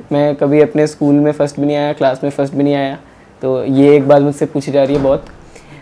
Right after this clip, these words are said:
और मतलब ये है कि टेंथ तक जो मेरे सब्जेक्ट थे, क्योंकि बहुत wide amount of subjects पढ़ाए जाते हैं, उसमें ना मेरे को मज़ा आता था, ना मैं इतना मोटिवेटेडली पढ़ता था। इलेवेंथ से जैसे ही मेरे को अपने subjects choose करने का मौका मिला,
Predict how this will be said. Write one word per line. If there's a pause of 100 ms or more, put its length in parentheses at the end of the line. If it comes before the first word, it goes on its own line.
(120)
और
मतलब
ये
है
कि
टेंथ
तक
जो
मेरे
सब्जेक्ट
थे,
क्योंकि
बहुत
wide
amount
of
subjects
पढ़ाए
जाते
हैं,
उसमें
ना
मेरे
को
मज़ा
आता
था,
ना
मैं
इतना (320)
मोटिवेटेडली
पढ़ता
था। (360)
इलेवेंथ
से
जैसे
ही
मेरे
को
अपने
subjects
choose
करने
का
मौका
मिला,